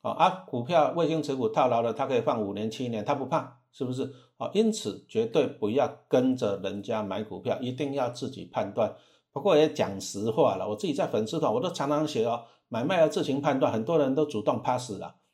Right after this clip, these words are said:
啊，其实这是不对的，我要一直强调，投资股票你一定要自己做判断，特别是卫星持股，因为我们主要是要低进高出赚价差。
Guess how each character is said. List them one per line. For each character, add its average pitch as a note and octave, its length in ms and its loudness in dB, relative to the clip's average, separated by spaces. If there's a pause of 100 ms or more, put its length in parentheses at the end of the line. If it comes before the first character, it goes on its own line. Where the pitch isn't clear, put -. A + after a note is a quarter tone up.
(200)
啊， B2+ 180 0
其 C#3 160 -2
实 B2 100 -2
这 B2+ 140 0
是 B2+ 100 -4
不 B2 140 -8
对 G2+ 240 -2
的， F#2 240 -6
我 G#2+ 160 0
要 E3+ 100 0
一 E3+ 120 -4
直 - 180 -10
强 A2+ 420 -6
调， C#3 220 0 (1400)
投 C#3 100 2
资 D#3 120 0
股 - 180 -2
票 G#2 320 -2
你 F#2+ 160 -8
一 G#2 60 -6
定 B2+ 120 -4
要 A#2 80 0
自 A#2+ 140 -6
己 F#2 80 -4
做 A#2 160 -4
判 G#2+ 260 -4
断， G2 200 -4
特 G#3 120 2
别 D#3 140 2
是 D3+ 120 -6
卫 D#3+ 200 2
星 C#3 240 -4
持 B2 200 -4
股， G2+ 180 -6
因 D3+ 80 -2
为 F#3 60 0
我 G2 100 0
们 G#2 120 -4
主 G2 220 -10
要 A2+ 160 -2
是 A2+ 100 -6
要 G#2 80 0
低 B2+ 320 -4
进 A2+ 320 -6
高 G2 280 0
出 G2+ 360 -10
赚 F#2+ 380 -4
价 - 400 -4
差。 - 320 -6